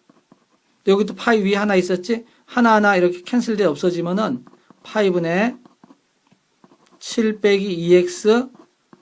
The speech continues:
제곱 요렇게 된단 말이야. 자, 그러면 Y는 넓이 합이니까, 자, 이놈, 그죠? 이놈 더하기 요놈 해주면 되겠죠?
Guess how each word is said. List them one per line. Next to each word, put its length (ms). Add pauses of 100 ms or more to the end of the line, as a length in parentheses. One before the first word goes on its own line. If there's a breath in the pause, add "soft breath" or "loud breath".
(120)
제곱 460
요렇게 240
된단 300
말이야. 220 (880)
자, 120
그러면 460 (920)
Y는 960
넓이 300
합이니까, 720
자, 180 (140)
이놈, 380
그죠? 380 (140)
이놈 300
더하기 600 (1700)
요놈 300
해주면 280
되겠죠? 600